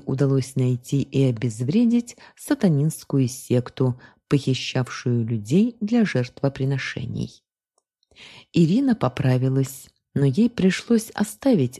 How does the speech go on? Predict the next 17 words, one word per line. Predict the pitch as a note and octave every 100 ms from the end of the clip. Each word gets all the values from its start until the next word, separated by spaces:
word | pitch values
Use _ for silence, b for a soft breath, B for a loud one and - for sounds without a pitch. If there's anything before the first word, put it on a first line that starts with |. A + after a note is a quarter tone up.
| -
службу | - C#3 C3 B2 B2
в | A#2+ -
полиции | B2 E3 B3 - - G#3+ G#3+ G#3+ B
из-за | - F3+ B2+ B2
серьёзной | C3+ - G#2+ G#2+ F3+ - A#3+ A#3+
травмы | A#3+ B2+ A#2 A#2+ B2+
руки. | B2+ - - B2 - _ _ _ _ B B B -
В | B2+ A2+
благодарность | C#3 C3 B2+ A2+ F#3 F#3+ D3 C3 - -
за | B2+ B2
спасение | C#3+ - C#3+ - D#3+ C#3 B2+ B2
своей | - B2+ B2+ A#2+
дочери | A#2 C3+ C4+ - B2+ A#2 A#2 - B B B
мэр | G3 C4 A#3+
города | F#3+ F3+ F#3+ F3 D#3
предложил | D3+ - B2+ C3+ C3 C#3 C3 -
Ирине | D3 D3+ C4+ C4 B3+